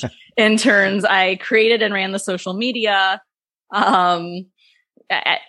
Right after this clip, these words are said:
I hosted numerous shows like Catching Up with Council and Healthy Cleveland. And I had my own show when I first started called Listen Up Cleveland,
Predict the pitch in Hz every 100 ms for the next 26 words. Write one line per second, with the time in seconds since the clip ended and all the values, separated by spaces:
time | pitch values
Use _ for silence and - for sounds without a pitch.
0 | _ 180 - 208 196 202 202 - 196 180
1 | 190 202 190 185 185 190 170 165 175 170
2 | 165 180 185 170 - 170 165 180 170 180
3 | 165 170 165 170 160 165 160 165 151 147
4 | 175 175 180 208 247 233 175 160 165 196
5 | 190 165 147 151 151 170 185 160 143 _
6 | 147 131 127 165